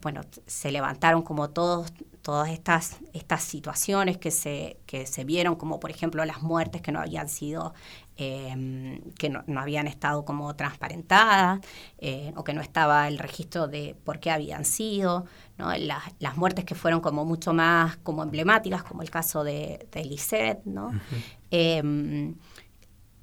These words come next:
Speaker 1: lo que te muestra es, es una institución que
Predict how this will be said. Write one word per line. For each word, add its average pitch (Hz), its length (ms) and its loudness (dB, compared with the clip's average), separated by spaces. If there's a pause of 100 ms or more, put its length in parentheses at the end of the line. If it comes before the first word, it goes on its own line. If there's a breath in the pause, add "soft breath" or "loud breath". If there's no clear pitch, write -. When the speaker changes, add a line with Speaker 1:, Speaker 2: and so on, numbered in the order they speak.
(120)
Speaker 1:
lo 180 180 4
que 185 80 0
te 185 120 2
muestra 247 560 2
es, 208 400 -2
es 175 120 0
una 220 140 2
institución 190 640 0
que 170 240 2